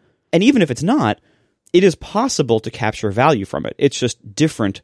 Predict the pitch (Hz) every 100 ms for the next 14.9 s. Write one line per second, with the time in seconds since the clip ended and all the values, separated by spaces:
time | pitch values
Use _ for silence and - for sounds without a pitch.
0 | - 113 101 101 110 104 101 110 104 95
1 | 92 92 92 - 104 87 87 - - 101
2 | 92 87 101 104 101 95 - 95 87 -
3 | - 110 - - 65 64 - - _ _
4 | - 120 139 180 175 147 147 135 131 123
5 | 101 127 147 113 104 90 95 90 101 92
6 | 78 _ - _ 156 170 214 175 151 139
7 | - - 117 117 - - 113 98 107 -
8 | 113 - 147 135 - 160 151 127 120 117
9 | - 143 139 127 113 104 - 131 123 123
10 | 120 120 110 110 110 - _ - - 131
11 | - 123 113 - 107 - 165 151 - -
12 | _ _ 120 113 107 107 147 127 123 120
13 | 110 101 101 95 101 82 95 92 87 -
14 | - 98 95 82 - 107 143 95